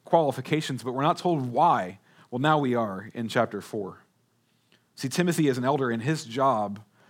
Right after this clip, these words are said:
is twofold. He's to be an example and to devote himself to teaching. That first one is really important as we consider godliness.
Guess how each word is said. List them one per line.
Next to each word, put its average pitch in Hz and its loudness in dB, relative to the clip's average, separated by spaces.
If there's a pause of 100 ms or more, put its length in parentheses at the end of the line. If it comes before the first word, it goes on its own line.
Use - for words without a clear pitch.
(920)
is 123 -6
twofold. 127 -4 (360)
He's 147 -2
to 151 -6
be 151 0
an 147 -2
example 160 -2 (1200)
and 120 -6
to - -10
devote 131 0
himself 139 -2 (320)
to - -12
teaching. 104 -8 (2000)
That - 2
first 185 0
one 139 0
is 113 -6
really 147 0
important 123 -2
as 110 -2
we 120 -6
consider 107 -8
godliness. 92 -8